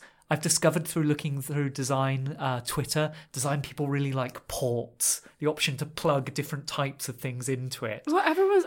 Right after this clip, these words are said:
Speaker 2: absolutely outraged when, um, Apple decided to take away the headphone jack.
Speaker 1: But the interesting thing is,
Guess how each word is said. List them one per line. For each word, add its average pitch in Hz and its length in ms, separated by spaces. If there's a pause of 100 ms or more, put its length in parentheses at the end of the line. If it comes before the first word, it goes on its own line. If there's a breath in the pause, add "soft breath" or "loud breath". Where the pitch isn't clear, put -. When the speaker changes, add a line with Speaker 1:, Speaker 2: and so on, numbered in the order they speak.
Speaker 2:
absolutely 262 720
outraged 220 680
when, 190 680 (520)
um, 196 480
Apple 196 280
decided 196 300
to - 140
take 208 200
away 214 140
the 202 60
headphone 202 400
jack. - 400 (360 loud breath)
Speaker 1:
But 240 120
the 247 100
interesting 330 420
thing 214 220
is, 143 500